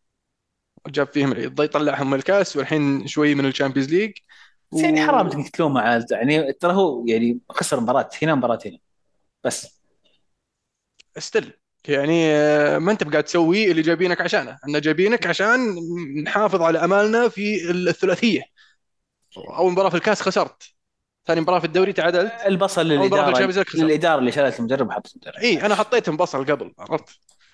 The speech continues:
Speaker 1: حطيتهم بصل قبل، هاي. يستاهلون البصل هذا. ونشاركهم مع، خل-، خلهم يتشاركون البصل، المدرب واللي حطه. ولا تزعل.
Speaker 2: حلو، حلو. جميل، جميل.
Speaker 1: ال-، وش قلنا؟ قلنا الهدف والبصل. البطل،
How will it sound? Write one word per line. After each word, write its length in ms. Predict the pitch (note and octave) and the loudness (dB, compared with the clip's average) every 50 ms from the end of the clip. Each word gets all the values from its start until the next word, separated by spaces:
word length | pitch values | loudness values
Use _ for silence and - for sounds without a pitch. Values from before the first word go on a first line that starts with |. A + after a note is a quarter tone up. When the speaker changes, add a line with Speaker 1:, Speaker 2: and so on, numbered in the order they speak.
| _ - - _ _ _ | _ -20 -20 _ _ _
Speaker 1:
حطيتهم 360 | - - - G3 - D#3+ C#3+ | -14 -2 -2 -2 -2 0 -2
بصل 260 | D3 D3 - B2+ B2 A2+ | -2 -4 -4 -4 -6 -6
قبل، 180 | A#2 A#2 - | -6 -6 -2
هاي. 160 | C#3 B2+ - - - _ _ | -2 -4 -4 -4 -12 _ _
يستاهلون 400 | D3 - - D#3 D#3+ E3 D#3+ C#3+ | -12 -4 -4 -2 0 2 2 2
البصل 300 | C#3 C#3+ C#3 - A2 A2+ | 2 0 -2 -4 -4 -6
هذا. 200 | C3 A#2+ - - - _ _ _ _ _ _ _ _ _ _ _ _ _ _ _ _ _ _ _ _ _ _ _ _ _ _ _ _ - - | -4 -4 -4 -6 -10 _ _ _ _ _ _ _ _ _ _ _ _ _ _ _ _ _ _ _ _ _ _ _ _ _ _ _ _ -6 -2
ونشاركهم 960 | A3 A#3 G#3 G#3 G3 F#3+ - G#3 F#3+ - A#3 A#3 A3+ A3+ A3 - F3+ E3+ E3+ | -2 0 0 -2 -4 -2 -2 -2 0 2 2 2 2 2 0 0 0 2 2
مع، 160 | E3 E3 D3+ | 2 2 0
خل-، 240 | C#3 - F3+ D#3+ F3+ | 0 -2 -2 -2 -2
خلهم 300 | - F#3+ G#3 G3+ F#3+ F3+ | -2 0 0 2 2 2
يتشاركون 480 | E3 E3 D#3+ D#3+ D#3 D3+ D3+ - E3 D3 | 2 0 0 0 0 0 0 0 0 0
البصل، 360 | C3+ C3 B2+ - - C#3 D3 | 0 -2 -6 -8 -6 -4 -2
المدرب 540 | C#3+ D3+ D#3+ D3+ D#3 E3+ E3+ E3+ F3+ F3 E3+ | 0 0 0 2 2 0 2 2 0 2 2
واللي 220 | D#3 D3+ C#3+ C#3+ | 2 2 0 0
حطه. 340 | - C#3+ - - - C#3+ _ _ _ _ _ _ _ _ _ _ _ _ _ _ _ _ _ _ | -2 -4 -4 -6 -14 -20 _ _ _ _ _ _ _ _ _ _ _ _ _ _ _ _ _ _
ولا 140 | - D3 C#3+ | -2 -2 0
تزعل. 180 | C3+ C#3+ B2+ - | 0 0 -4 -2
Speaker 2:
حلو، 400 | - C#3+ C#3 C#3 C3+ - - - | 0 0 0 0 0 -2 -6 -4
حلو. 340 | - B2+ C3 C3 B2+ B2 A#2+ - - _ | -2 0 2 2 2 0 -4 -6 -12 _
جميل، 440 | - A#2+ B2 C3 A#2+ A2 G2+ - - _ _ _ _ _ _ - | -4 -2 0 0 0 0 -2 -6 -14 _ _ _ _ _ _ -6
جميل. 260 | G#2 G2+ F#2+ - - - - - - - - - - | -6 -4 -4 -6 -8 -10 -18 -20 -20 -20 -20 -10 -4
Speaker 1:
ال-، 920 | D3 D3 C#3+ D3 D3 D3 D3 D3 D3 C#3+ C#3+ D3 D3 D3+ D3 C#3+ C#3+ C#3 | -2 0 2 2 4 2 2 2 2 0 0 0 0 2 2 2 2 2
وش 220 | C#3+ D3+ D#3+ - - | 2 0 0 -2 -2
قلنا؟ 280 | E3+ F3 E3 E3 D#3+ | -2 -2 0 2 0
قلنا 260 | E3+ E3 D3 D3 D3 D3 | 0 0 -2 -2 -2 0
الهدف 440 | C#3+ D#3+ D#3+ D#3+ E3 F3 - - | 0 0 0 0 0 -2 -2 -4
والبصل. 460 | D3 C#3 C#3 D#3+ D#3 - F3+ F#3+ G3 F3 | -4 -2 0 -2 0 0 -2 -2 -2 -4
البطل، 560 | - D3+ C#3+ C#3 F#3 F#3 - E3 C3+ B2+ | -6 -6 -2 -2 -2 0 0 -2 -4 -4